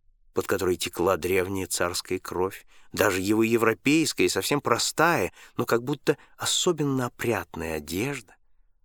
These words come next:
таили в себе неизъяснимое очарование. А сам господин из Сан-Франциско в серых гетрах на лакированных ботинках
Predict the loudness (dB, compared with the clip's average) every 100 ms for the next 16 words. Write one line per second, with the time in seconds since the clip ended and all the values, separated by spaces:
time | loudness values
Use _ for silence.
0 | _ _ _ _ _ -4 -2 -2 -4 -4
1 | -4 -2 -4 -4 -6 -6 -6 -8 -6 -6
2 | -6 -6 -8 -8 -8 -8 -6 -6 -6 -12
3 | -20 _ _ _ _ _ _ _ _ _
4 | _ _ _ _ _ -2 -2 2 0 0
5 | -4 -6 -4 -4 -6 -6 -6 -6 -6 -8
6 | -8 -6 -4 -4 -4 -6 -10 -12 -16 _
7 | _ _ _ _ _ _ -6 0 0 0
8 | -2 -4 -4 -4 -6 -12 -6 -6 -4 -4
9 | -4 -6 -8 -8 -6 -6 -6 -10 -14